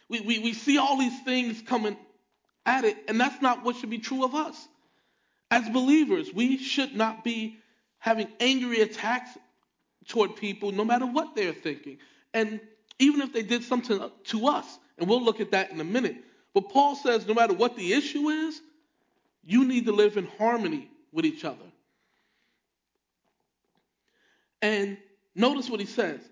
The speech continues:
"Live in harmony in the Lord." That's very important. This love and harmony must come from our hearts. This isn't just, "Well, I'm gonna avoid that person." Or, "You know what? We don't work well together, so I just will never work with them."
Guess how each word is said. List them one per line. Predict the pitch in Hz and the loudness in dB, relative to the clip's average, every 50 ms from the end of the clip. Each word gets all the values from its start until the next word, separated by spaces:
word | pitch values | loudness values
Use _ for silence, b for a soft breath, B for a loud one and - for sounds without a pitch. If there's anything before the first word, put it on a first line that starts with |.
| _ _ | _ _
"Live | - 208 254 254 294 | 4 4 4 4 2
in | 269 | -2
harmony | 240 - 247 233 240 233 226 226 233 220 | -2 -2 -2 -2 -2 0 -2 -2 -2 -4
in | 220 - - 202 226 214 175 | -6 0 2 2 2 2 0
the | 185 | 0
Lord." | 165 165 175 175 151 - 92 90 - - _ _ _ _ _ _ _ _ _ _ _ _ _ _ _ - | -2 0 0 0 0 -2 -6 -12 -18 -20 _ _ _ _ _ _ _ _ _ _ _ _ _ _ _ 0
That's | 202 233 240 - | 2 2 2 0
very | - 240 214 196 180 | -2 -2 0 0 0
important. | 175 - - 180 131 - - - B B B B B B | -2 0 0 0 0 0 -8 -18 B B B B B B
This | 247 269 262 - - - - - _ _ - | 0 0 0 -2 -12 -18 -20 -20 _ _ -2
love | - 190 220 247 269 269 269 | 2 2 4 4 2 0 -2
and | 226 - | -6 -2
harmony | - 226 233 233 226 226 220 | 2 2 2 2 2 -2 -2
must | 196 190 202 202 - - | -2 -2 -4 -6 -4 -4
come | 226 220 196 | -4 -4 -4
from | - 214 180 | -4 -2 -2
our | 170 156 - | -2 -2 -2
hearts. | - - 233 247 240 - - b b b b b b | 0 0 0 0 0 -4 -16 b b b b b b
This | 233 254 254 - - | -2 -2 -2 -4 -2
isn't | 240 262 262 262 262 233 180 | 0 0 0 0 -4 -8 -8
just, | 160 190 202 180 180 - - - - _ _ _ _ _ _ _ _ | -2 0 0 0 0 -4 -6 -16 -20 _ _ _ _ _ _ _ _
"Well, | - 165 190 | 0 0 0
I'm | 196 | 2
gonna | 185 196 185 165 | 0 -2 -2 -2
avoid | - 156 147 156 165 165 160 156 | -4 -4 -2 0 0 0 0 0
that | 160 143 - - | -4 -6 -6 -6
person." | 151 135 131 120 - - 123 123 123 _ _ _ _ _ _ - - | -10 -10 -10 -10 -14 -16 -18 -20 -20 _ _ _ _ _ _ -10 -6
Or, | 156 | -4
"You | 170 | -2
know | 170 170 | 0 0
what? | 175 180 180 151 - 156 | 2 2 0 -2 -2 -4
We | 165 180 | -2 -2
don't | 175 170 - | -2 -2 0
work | 151 160 156 - | -2 -2 -2 -2
well | 143 151 156 151 - | -2 -2 -2 -2 -4
together, | - 143 131 139 139 135 131 | -6 -12 -10 -10 -12 -12 -14
so | - - 139 | -10 -6 -6
I | 143 | -6
just | 143 147 139 - | -4 -6 -10 -10
will | 147 143 | -8 -4
never | 151 151 147 147 | -4 -4 -4 -4
work | 135 143 147 147 147 147 | -6 -4 -4 -6 -6 -8
with | 127 - - | -16 -18 -18
them." | 123 107 113 | -20 -20 -20